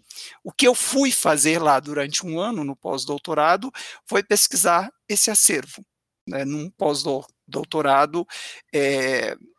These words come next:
da Universidade de Potsdam, que tem já também um histórico, junto com a Universidade Federal do Paraná, de pesquisar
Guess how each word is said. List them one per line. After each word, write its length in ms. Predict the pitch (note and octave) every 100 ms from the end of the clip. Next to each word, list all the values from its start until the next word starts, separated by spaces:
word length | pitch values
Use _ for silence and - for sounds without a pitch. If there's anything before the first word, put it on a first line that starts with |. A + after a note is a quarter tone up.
| _ _ _ _ -
da 220 | E3+ E3
Universidade 680 | D#3 D3 D#3 - D#3 C#3 -
de 120 | C#3+
Potsdam, 720 | - - F#3+ - - A#3 A#3 B3 - - - -
que 360 | - E3 F3 -
tem 340 | - E3+ F3 F#3+
já 380 | - E3+ D#3 D#3+
também 440 | F3 E3 E3+ D#3
um 80 | E3+
histórico, 580 | - - C#3+ D3+ F#3+ C#3
junto 320 | - E3 -
com 80 | D3
a 60 |
Universidade 640 | C#3+ C3+ D3+ - C3+ - -
Federal 440 | C#3 C#3+ C3+ C3+
do 120 | C3
Paraná, 520 | - D3 D#3+ E3+ F3+ A3 - - - - -
de 140 | -
pesquisar 600 | - F#3 - F#3+ E3+ D3+